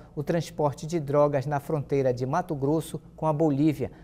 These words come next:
através de aeronave de pequeno porte. Após vinte e seis dias em greve, os funcionários dos bancos privados da Caixa Econômica Federal e do Banco do Brasil retornaram hoje suas atividades.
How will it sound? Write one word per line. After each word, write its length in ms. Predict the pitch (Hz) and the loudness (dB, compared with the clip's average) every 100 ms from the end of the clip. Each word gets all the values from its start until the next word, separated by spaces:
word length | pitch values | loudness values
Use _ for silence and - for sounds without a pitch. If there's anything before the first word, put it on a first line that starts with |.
| - | -8
através 580 | 135 147 127 139 131 127 | -2 2 4 4 2 4
de 80 | 156 | 2
aeronave 560 | 165 135 127 135 123 | 2 0 0 0 0
de 100 | 127 | -6
pequeno 480 | 139 135 - 127 127 | -4 -6 -4 -4 -4
porte. 560 | - 117 95 - - 80 - - - - - - - - - - - - - - - - | -6 -4 -4 -4 -14 -14 -18 -20 -20 -20 -20 -20 -20 -20 -20 -20 -20 -20 -20 -20 -20 4
Após 340 | 220 233 220 | 8 8 8
vinte 160 | 233 226 | 4 2
e 20 | |
seis 260 | 247 196 143 | 4 4 4
dias 440 | 151 151 139 - - | 6 6 6 -2 0
em 200 | 208 165 | 2 6
greve, 420 | 160 165 185 185 | 10 12 12 6
os 120 | 180 | 0
funcionários 580 | - 190 185 147 143 135 | -2 0 2 4 4 2
dos 160 | 170 | -2
bancos 400 | 175 156 151 151 | 4 4 4 -2
privados 720 | - 220 156 156 139 113 101 | -2 0 6 8 8 6 -2
da 160 | 113 113 | -2 -2
Caixa 320 | - 180 - | 4 4 4
Econômica 540 | 180 160 143 139 131 123 | -2 0 0 0 -2 2
Federal 580 | 180 160 139 113 98 - | 4 6 6 4 2 -2
e 80 | |
do 80 | 139 | -2
Banco 260 | 123 123 139 | 0 -2 -2
do 80 | 160 | 4
Brasil 400 | 165 131 175 175 - - - | 4 4 2 0 -6 -20 0
retornaram 880 | 185 185 170 127 135 143 143 143 - - | 0 2 0 0 2 4 4 2 -2 -2
hoje 360 | 160 160 139 135 | 4 4 4 -2
suas 240 | - 139 | -2 0
atividades. 720 | 135 143 139 127 131 120 101 | 0 -2 -2 4 4 4 -4